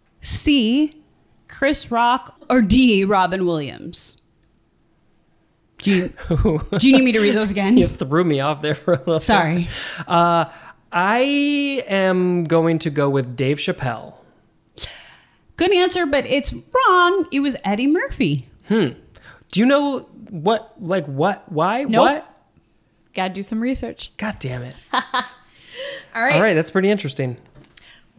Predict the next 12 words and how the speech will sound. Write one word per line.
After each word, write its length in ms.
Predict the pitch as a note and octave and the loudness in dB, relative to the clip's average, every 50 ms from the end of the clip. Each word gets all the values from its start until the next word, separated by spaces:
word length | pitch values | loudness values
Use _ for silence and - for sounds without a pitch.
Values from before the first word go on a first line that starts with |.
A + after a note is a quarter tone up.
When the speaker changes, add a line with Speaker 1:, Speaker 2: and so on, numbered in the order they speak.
| _ - | _ -10
Speaker 3:
Which 500 | A3 G#3 G#3 G#3+ D#4 F#4+ G#4 - - G4 | -8 -6 -2 0 0 0 0 -2 -4 -2
movie 600 | G4+ A4+ A#4 E4 B3 A3 A3 A3 A#3+ B3 - - _ _ _ _ _ _ _ _ - | -2 0 0 0 0 0 -2 -4 -6 -8 -10 -16 _ _ _ _ _ _ _ _ -6
gave 360 | B3 A3+ A3 A3 G#3+ G#3 G#3 - - - G3+ | -4 -2 -2 0 -2 -2 -4 -6 -8 -8 -8
John 420 | F3+ F#3+ G#3 G#3 G#3+ A#3 B3+ C#4 C#4 | -6 -4 -2 0 0 0 0 0 -2
Travolta 680 | C4+ - D#4 D#4 C4 D#4 E4 E4 - A3 G#3 G3+ G#3 | -2 -2 -4 -2 -2 -2 -2 -2 -2 -4 -4 -4 -2
his 260 | G#3 C4 C#4+ C4+ B3+ | -2 -2 -2 -2 -4
very 280 | A#3+ C#4+ D#4+ F4 F#4 F#4 | -4 -2 -2 0 -2 -2
first 300 | F#4 F#4 F4+ - - - | -4 -6 -6 -6 -6 -6
film 220 | F4 G4 G#4+ E4 | -4 -4 -2 -2
role? 320 | G#3+ F3 - - - G3+ - _ _ _ _ _ _ _ _ _ _ _ _ _ _ _ _ _ _ _ _ _ _ _ - | -2 -4 -4 -6 -12 -16 -18 _ _ _ _ _ _ _ _ _ _ _ _ _ _ _ _ _ _ _ _ _ _ _ -2
A, 420 | C4+ C4 A3+ G#3+ G#3+ A#3 B3+ B3+ - _ _ _ _ _ _ | 0 0 0 0 -2 -4 -6 -10 -12 _ _ _ _ _ _
Carrie. 540 | - - G#3+ F#3 F3+ F3+ G3 B3 C4+ C#4 _ | -10 -6 -4 -4 -4 -4 -4 -6 -8 -8 _